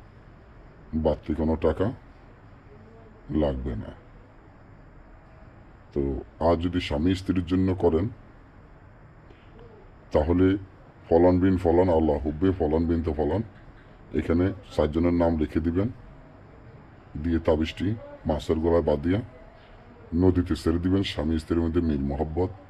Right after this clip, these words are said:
বা প্রেমিক প্রেমিকার মধ্যে মিল মহব্বত হয়ে যাবে।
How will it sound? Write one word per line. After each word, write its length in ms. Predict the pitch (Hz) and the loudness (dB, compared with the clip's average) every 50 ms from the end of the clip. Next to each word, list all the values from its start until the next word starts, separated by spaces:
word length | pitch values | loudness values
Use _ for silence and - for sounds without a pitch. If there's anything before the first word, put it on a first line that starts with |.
| - - - - - - | -20 -20 -20 -20 -16 -6
বা 120 | - 78 73 | -4 -2 -2
প্রেমিক 320 | - - 82 80 78 76 - | -2 0 0 0 0 0 -2
প্রেমিকার 400 | - 80 76 73 71 80 73 73 | -2 -2 -2 -2 -2 -2 -2 -2
মধ্যে 180 | 73 73 90 92 | -2 -2 -2 -2
মিল 220 | 87 78 71 69 | 0 0 -2 -2
মহব্বত 440 | 67 65 67 71 67 69 69 64 - - | -4 -4 -4 -6 -6 -6 -6 -8 -8 -8
হয়ে 180 | - - 62 57 | -8 -6 -6 -6
যাবে। 280 | 53 50 50 - - | -8 -10 -12 -14 -16